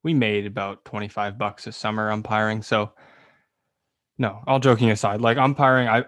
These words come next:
I personally believe, um, is, is something that, especially, like, the higher levels you go, you have a lot of control over the game, and you need to kinda be on that game. 'Cause you're right, a bad umpire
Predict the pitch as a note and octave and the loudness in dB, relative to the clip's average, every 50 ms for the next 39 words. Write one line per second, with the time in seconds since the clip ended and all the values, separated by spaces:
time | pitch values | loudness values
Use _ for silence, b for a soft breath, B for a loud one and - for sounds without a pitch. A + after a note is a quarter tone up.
0 | - - D#3+ B2+ A#2+ - B2 A2+ A2 - - G#2+ G2 G2+ G#2 G#2 G#2 G2+ G2+ - | -4 -2 0 0 0 2 0 0 0 0 -4 -10 -8 -8 -10 -10 -10 -12 -14 -18
1 | - _ _ _ _ - B2 G#2 G2+ G2 F#2+ F#2+ _ _ _ _ _ _ _ _ | -20 _ _ _ _ -6 -6 -6 -6 -10 -14 -20 _ _ _ _ _ _ _ _
2 | _ _ _ _ _ _ _ _ _ _ _ _ _ _ _ - C#3+ B2+ A2+ A2 | _ _ _ _ _ _ _ _ _ _ _ _ _ _ _ -4 -2 0 0 0
3 | G#2 G#2 - - - _ _ - C3+ A#2 G#2+ - C3 A#2 A2 - B2+ A2 G#2+ G#2+ | -2 -4 -8 -12 -16 _ _ -4 -4 -2 -2 -2 -4 -4 -4 -4 -4 -4 -4 -4
4 | G#2+ A#2 - C3+ C3 - - D3+ C#3 - C#3+ A2+ A2 B2 - - A#2+ A2 B2 A#2 | -6 -6 -4 -4 -4 0 0 -2 0 0 -4 -4 -4 -8 -6 -6 -4 0 2 4
5 | A#2 A2+ A2+ A2 A2 G#2 G#2 G#2 G2+ G#2+ G#2 G#2+ G#2+ A2 A#2+ - _ _ _ - | 4 4 2 0 0 -4 -4 -4 -4 -4 -4 -4 -4 -4 -8 -12 _ _ _ -8
6 | C3+ B2 A#2+ A#2 A#2+ A#2 A2 A2 A2 A2+ A2 G#2+ G#2+ - A2+ G#2+ - A2 G#2+ G#2 | -4 -2 -2 2 2 2 2 2 2 2 2 2 0 -4 -6 -10 -8 -6 -6 -6
7 | G#2 G#2 G#2 G#2+ A2 G#2+ G#2+ G#2 G#2 G#2 G#2+ G#2+ G#2+ A2+ A#2 A#2 A#2 A2+ A2 - | -6 -6 -8 -8 -8 -8 -8 -8 -6 -6 -4 -4 -2 -2 -2 -2 -2 -4 -4 -6
8 | - - - G#2+ G#2 A2 G#2 G#2 G#2 G#2 G#2 G2+ G2+ G2 - A2 G2+ G2 - A2+ | -8 -8 -8 -6 -6 -6 -6 -6 -4 -4 -4 -6 -6 -6 -8 -10 -8 -6 -8 -6
9 | G#2+ A#2+ B2 B2+ B2+ A2 G#2+ A2+ A2 G#2 G#2+ A#2 A2 A2 A2 A2 A2 G#2+ - A2+ | -2 0 4 4 4 4 2 0 -4 -2 0 2 2 2 2 0 -2 -2 -2 -2
10 | G#2 G#2 G#2 G2+ - | -2 -2 -2 -4 -8